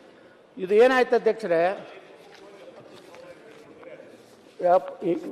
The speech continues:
ರೈತರ ಮುಳುಗಡೆ ಎಪ್ಪತ್ತೈದು ಸಾವಿರ. ಆ ರೀತಿಯಿಂದ ಇವತ್ತೇನಾಯ್ತು, ಒಂದು ಚರ್ಚೆ ಆಯ್ತು. ಯಾವಾಗ ಏನು ಇವತ್ತು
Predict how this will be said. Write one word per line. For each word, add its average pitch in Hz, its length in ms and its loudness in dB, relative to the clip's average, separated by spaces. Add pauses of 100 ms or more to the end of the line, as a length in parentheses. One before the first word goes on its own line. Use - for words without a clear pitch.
(960)
ರೈತರ 226 360 4
ಮುಳುಗಡೆ 254 380 6
ಎಪ್ಪತ್ತೈದು 233 580 6
ಸಾವಿರ. 170 260 2 (1120)
ಆ 226 240 6
ರೀತಿಯಿಂದ 277 460 2 (640)
ಇವತ್ತೇನಾಯ್ತು, 247 720 6 (1500)
ಒಂದು 277 240 8 (600)
ಚರ್ಚೆ 240 300 2
ಆಯ್ತು. - 460 -2 (800)
ಯಾವಾಗ 240 360 4 (1300)
ಏನು 233 600 0 (600)
ಇವತ್ತು 220 420 2